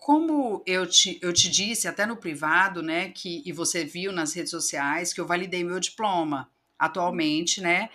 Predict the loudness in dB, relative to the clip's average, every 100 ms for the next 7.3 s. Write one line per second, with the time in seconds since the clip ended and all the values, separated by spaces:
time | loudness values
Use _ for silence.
0 | -16 -6 -4 -4 -2 -2 0 0 0 0
1 | 0 0 -2 -4 -6 -18 -12 -4 -2 2
2 | 2 2 0 0 0 -2 -2 0 0 2
3 | 6 6 6 4 -2 -4 -4 -4 -4 -4
4 | -4 -4 -2 0 0 0 0 0 0 0
5 | 2 2 0 -4 -4 -4 -4 -2 0 0
6 | -2 -4 -6 -6 -6 -6 -10 -6 -2 0
7 | 0 0